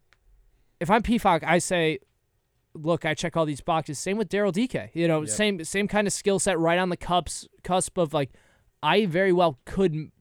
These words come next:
Speaker 1: make this Qatar team if I performed really well in this international break.
Speaker 2: And the thing is, I still think Pefok has a really good chance, even though he's not here, to be at the team in Qatar, because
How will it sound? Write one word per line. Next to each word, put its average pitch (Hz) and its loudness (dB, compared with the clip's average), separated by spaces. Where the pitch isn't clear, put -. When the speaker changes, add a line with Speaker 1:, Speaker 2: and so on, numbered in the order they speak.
Speaker 1:
make 160 0
this 156 -8
Qatar 151 -4
team 202 -4
if - 2
I 147 0
performed 156 -2
really 151 -2
well 147 0
in 135 -8
this 135 -12
international 127 -10
break. 92 -16
Speaker 2:
And 147 -4
the 143 -6
thing 180 -6
is, 151 -6
I 147 -4
still 196 -4
think 151 -4
Pefok 127 -4
has 120 -4
a 113 -4
really 113 -2
good 107 -6
chance, 113 -6
even 113 -4
though 110 -2
he's 98 -6
not 110 -4
here, 87 -12
to - -14
be 98 -6
at 95 -10
the 101 -14
team 101 -10
in 92 -12
Qatar, 135 -2
because 113 -4